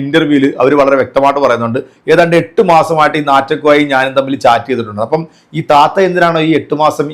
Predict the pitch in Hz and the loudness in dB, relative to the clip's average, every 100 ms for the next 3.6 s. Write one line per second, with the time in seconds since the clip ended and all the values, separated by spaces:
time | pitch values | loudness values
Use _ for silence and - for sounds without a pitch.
0 | 139 139 131 143 143 139 135 - 120 135 | -2 -2 -2 -2 0 0 2 0 0 -2
1 | 123 131 135 139 147 143 139 156 160 156 | -2 0 2 2 0 0 0 2 2 0
2 | 151 151 160 - _ 139 151 156 151 151 | -4 -4 -6 -12 _ -2 -2 0 0 2
3 | 151 143 143 135 139 127 | 2 2 2 2 2 0